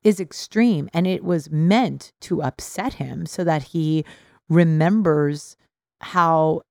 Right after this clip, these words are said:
important it is to follow something that I set down because I have my reasons for setting it down.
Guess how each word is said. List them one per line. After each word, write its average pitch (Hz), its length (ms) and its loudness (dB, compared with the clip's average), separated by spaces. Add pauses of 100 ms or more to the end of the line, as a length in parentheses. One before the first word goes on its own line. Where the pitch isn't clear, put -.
(380)
important 190 640 0
it 147 140 -2
is 143 420 -6
to 190 460 0
follow 175 640 2
something 165 480 -6
that 151 340 -2
I 147 140 -2
set - 240 -8
down 208 320 -2
because 147 200 -4
I 151 60 -4
have 143 220 -2
my 147 100 -4
reasons 143 580 -2
for - 140 -12
setting 139 320 -8
it 143 100 -14
down. - 380 -14